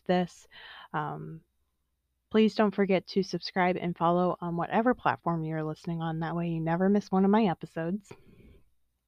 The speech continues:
of this podcast. Um, don't forget, over on Apple Podcasts, we're still doing the giveaway over there.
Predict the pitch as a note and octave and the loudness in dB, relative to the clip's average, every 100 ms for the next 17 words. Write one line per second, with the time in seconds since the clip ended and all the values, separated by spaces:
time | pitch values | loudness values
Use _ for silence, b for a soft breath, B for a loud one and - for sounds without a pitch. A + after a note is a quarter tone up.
0 | _ _ - - - A#3 - - F3 - | _ _ -20 -20 -14 -12 -10 -6 -6 -6
1 | - F3+ C4 _ _ _ B B B B | -10 -8 -10 _ _ _ B B B B
2 | B B _ F#3+ E3+ F3 F3+ G3 G3+ G3 | B B _ -8 -8 -8 -12 0 2 4
3 | G3+ G3 F#3+ G3+ G3 F3+ F3 E3 E3 - | 4 4 2 0 2 2 2 -2 -4 -8
4 | - F3+ F#3 F3 F3 - F#3 - F#3+ F3 | -4 -2 0 -4 -4 -4 -4 -2 0 0
5 | F3 F3 E3+ F3 E3+ F3 F3+ F3 E3 D#3+ | 0 -2 -2 -2 -2 -4 -4 -2 0 0
6 | D#3+ D3+ E3 D#3+ D#3 D#3+ G#3 D4 | 0 -2 -2 -2 -2 0 0 0